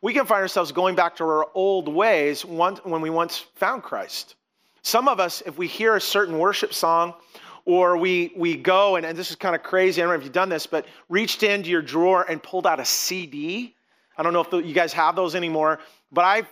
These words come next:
done that before and listened to some old music, and it reminds me of my summer camp experiences or the mission trips that I've gone on.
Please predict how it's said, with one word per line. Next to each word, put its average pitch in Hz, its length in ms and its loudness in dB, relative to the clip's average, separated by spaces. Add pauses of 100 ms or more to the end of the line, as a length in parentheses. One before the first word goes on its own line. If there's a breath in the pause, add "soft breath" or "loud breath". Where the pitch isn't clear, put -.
done 196 180 0
that 196 160 0
before 196 320 0
and 175 220 -2
listened 220 260 0
to 190 60 -2
some 180 180 -4
old 196 420 0
music, 196 460 0 (200 loud breath)
and 185 80 0
it - 20 0
reminds 202 640 2
me 190 140 -2
of 165 180 0
my 175 260 2 (120)
summer 226 360 0
camp 185 320 -2
experiences 151 640 -6
or 165 160 2
the 170 160 0
mission 196 440 -2
trips 165 300 -2
that 160 100 0
I've 139 180 0
gone 165 300 2
on. 139 140 0